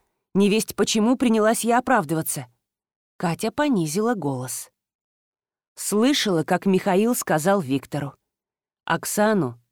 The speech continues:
нового редактора по гостям, отравили. Из полиции звонили,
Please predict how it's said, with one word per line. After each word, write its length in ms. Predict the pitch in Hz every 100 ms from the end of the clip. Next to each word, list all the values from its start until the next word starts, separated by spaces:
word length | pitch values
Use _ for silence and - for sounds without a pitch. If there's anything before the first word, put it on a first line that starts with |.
| _ 170
нового 500 | 202 208 165 165 180
редактора 540 | 196 175 151 - 170
по 120 | 185
гостям, 640 | 180 196 - 160 127 120 - _ _ _ _ -
отравили. 800 | 185 - 226 226 254 185 135 120 _ _ _ _ _ _ _ -
Из 180 | 190 -
полиции 580 | 226 233 269 - 185 170
звонили, 680 | 165 175 180 165 143 123